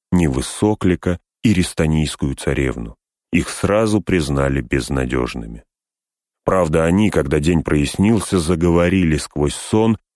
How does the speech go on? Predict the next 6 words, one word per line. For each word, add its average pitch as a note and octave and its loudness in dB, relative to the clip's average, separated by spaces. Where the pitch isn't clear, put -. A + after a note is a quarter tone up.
и A2 2
сиделки G2 0
ловили F#2+ 4
каждое F2+ 0
их - -4
слово. B1+ -4